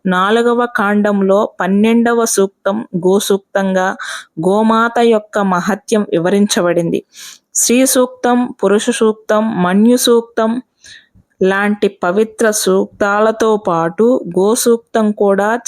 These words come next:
చెప్పబడింది. గోవు రుద్రులకు తల్లిగా, పశు-, వసువులకు పుత్రికగా, ఆదిత్యులకు సోదరిగా, నెయ్యి రూపాన అమృతంగా చెప్పబడింది. ఋగ్వేదంలో ఆవును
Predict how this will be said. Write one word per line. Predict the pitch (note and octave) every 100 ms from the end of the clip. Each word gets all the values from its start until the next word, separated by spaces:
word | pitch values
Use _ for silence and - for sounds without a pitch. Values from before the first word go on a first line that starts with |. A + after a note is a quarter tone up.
| F3+
చెప్పబడింది. | E3+ E3+ E3 E3+ E3+ - _ - - _
గోవు | E3+ F#3 A3 A#3+ A#3+ B3 E4 _ -
రుద్రులకు | F#3+ G3 A#3 B3+ B3 A#3
తల్లిగా, | A3+ F3 F#3 G3+ G3+ G3 - - -
పశు-, | F#3+ - -
వసువులకు | F3 F3+ - B3 B3 A#3+ A3+ - G#3+
పుత్రికగా, | _ G3 G3 _ B3 B3 A#3 A3 G#3 A3 - - - - D#3
ఆదిత్యులకు | E3+ G3+ A#3 A#3+ - B3+ B3 A#3+ G#3
సోదరిగా, | - F3+ G3 A3 A3 G#3 G3+ A3 -
నెయ్యి | F#3 F#3+ G3+ B3
రూపాన | A#3 F#3+ G3 G3+ G3+ A3 A3+ -
అమృతంగా | F3 F3+ G#3+ A3 G#3+ G#3+ A3
చెప్పబడింది. | G#3+ G3+ - G3 F#3 F3+ F3 - - - - _ -
ఋగ్వేదంలో | F3+ F#3+ G#3+ A#3+ B3+ A#3+ A3 G3 G3 A#3 -
ఆవును | F#3 G3 A3+ A#3+ A3 G#3+